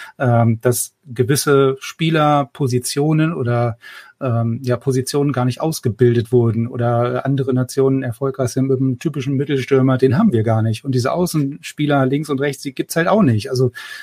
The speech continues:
äh, wir haben einfach gewisse Dinge nicht ausgebildet, ne? Und dann haben wir sie jetzt auch nicht. Und das ist dann das, die Konsequenz des Ganzen. Ähm, und jetzt beschweren wir uns alle, dass wir keine Typen haben, ne? Also,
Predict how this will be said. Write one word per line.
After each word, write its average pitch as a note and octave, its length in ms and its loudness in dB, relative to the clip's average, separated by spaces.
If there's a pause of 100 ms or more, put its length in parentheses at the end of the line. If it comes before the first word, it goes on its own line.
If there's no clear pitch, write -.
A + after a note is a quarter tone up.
(100)
äh, C3 160 2
wir B2 240 2
haben D#3+ 220 2
einfach D3 380 -2
gewisse C3+ 320 -6
Dinge D3+ 260 -2
nicht D3+ 280 -4
ausgebildet, A2+ 680 0
ne? F#3+ 180 0
Und B2+ 160 -2
dann C#3 260 0
haben G3+ 200 4
wir B2+ 120 4
sie A2 100 0
jetzt A2 140 0
auch A2 120 -2
nicht. A#2 220 0
Und A#2 80 -4
das A#2+ 100 0
ist C3+ 160 -10
dann C#3 120 0
das, - 340 -8
die C3 80 -14
Konsequenz D#3 560 2
des A2+ 160 -6
Ganzen. A2 320 -4 (580)
Ähm, C3+ 200 4
und B2+ 80 2
jetzt C3 140 0
beschweren C#3+ 340 -2
wir D3+ 80 -2
uns D3+ 120 -4
alle, D3+ 160 -2
dass D3 160 -6
wir D#3 60 -4
keine D#3+ 180 0
Typen F#3+ 300 2
haben, G#2+ 260 0
ne? F#3 240 -2
Also, C3 320 4